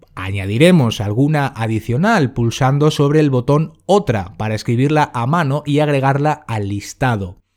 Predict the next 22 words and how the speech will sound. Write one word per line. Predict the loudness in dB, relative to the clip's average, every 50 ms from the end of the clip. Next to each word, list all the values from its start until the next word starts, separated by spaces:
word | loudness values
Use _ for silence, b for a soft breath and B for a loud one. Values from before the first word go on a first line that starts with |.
| _ 0
En | 2 2 4
la | 4 4 4 4 4 2 2 2 4
parte | 4 4 4 2 0
inferior | 0 0 0 0 0 2 4 4 4 6 4 4 2 0 0
vamos | -2 0 0 0 -2
a | -2
fijarnos | -2 -2 0 0 2 2 2 2 2 0 0 -4 -8 _ _ _
dentro | 0 2 2 2 4 2 2 4
de | 4 2
esta | 2 2 2 2
ventana | 2 2 2 0 0 0 0 2 2 2 0 0
flotante | 0 -2 -4 -2 0 0 2 2 0 0 0 0 0 0 -2 -6 -4
que | -2 0 2
hay | 2 2 0 -2 -2
una | -2 -2 0 0 -2
banda | -2 -2 -4 -2 -2 -4
azul | 0 2 4 4 4 2 0 -2
y | -4 -2 -2 0
dentro | 0 -2 -2 -2 0 -2
de | 0 0 0 2 2
ella | 2 2 2 0 0 -2 -4 b b b b b b
hay | -6 -2 0 2 2 2 0 -2 -6